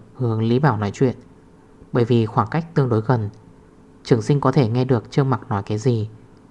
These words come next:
Trương Mặc nói rất rõ ràng. "Bần đạo chính là phụ nữ có chồng.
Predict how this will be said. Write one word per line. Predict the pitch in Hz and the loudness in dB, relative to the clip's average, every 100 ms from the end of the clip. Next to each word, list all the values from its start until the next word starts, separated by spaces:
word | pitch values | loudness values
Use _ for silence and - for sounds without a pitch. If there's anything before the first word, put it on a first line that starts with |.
| - - - - | -20 -20 -14 2
Trương | 143 131 | 2 2
Mặc | 110 - - - | -2 -4 -16 -4
nói | 107 107 | 0 0
rất | 117 160 | 0 -2
rõ | 123 | 0
ràng. | 139 120 98 - - - - - - - - - - | 0 0 0 -8 -20 -20 -20 -20 -20 -20 -20 -20 -4
"Bần | 135 120 | 0 2
đạo | 117 110 - - - - | 2 0 -4 -20 -20 -2
chính | 135 131 | 0 4
là | 156 123 | 2 2
phụ | 113 135 | 2 2
nữ | 117 143 | 2 0
có | 147 | -4
chồng. | 113 135 110 | 0 0 0